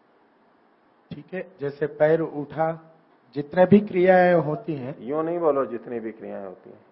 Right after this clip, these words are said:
Speaker 2: एक क्रिया का बताओ कि यहां से लेकर यहां क्रिया है, एक क्रिया ये है। घर से चल के दुकान तक गया, इसको एक क्रिया मानेंगे?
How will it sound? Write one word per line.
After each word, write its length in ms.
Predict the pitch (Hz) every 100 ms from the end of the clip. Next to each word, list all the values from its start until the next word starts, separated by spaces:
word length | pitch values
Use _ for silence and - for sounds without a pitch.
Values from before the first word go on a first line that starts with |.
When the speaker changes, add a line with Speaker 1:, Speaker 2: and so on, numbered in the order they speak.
| 127
Speaker 2:
एक 260 | 165 175
क्रिया 260 | 170 170 170
का 140 | 165
बताओ 320 | 160 147 143
कि 100 | 147
यहां 320 | 147 131 156 165
से 140 | 175
लेकर 300 | 156 147 156
यहां 260 | 147 135 135
क्रिया 300 | 123 107 107
है, 160 | -
एक 300 | - 147 156
क्रिया 260 | 151 127 110
ये 200 | 101 95
है। 180 | 87 - _ _ _ _ _ _ _ _ -
घर 220 | 110 135
से 180 | 139 175
चल 240 | 175 160
के 140 | 156 165
दुकान 380 | 143 156 151
तक 180 | - 160
गया, 180 | 156 156
इसको 320 | 156 135 -
एक 220 | 160 156 156
क्रिया 260 | 156 156
मानेंगे? 460 | 156 147 147 160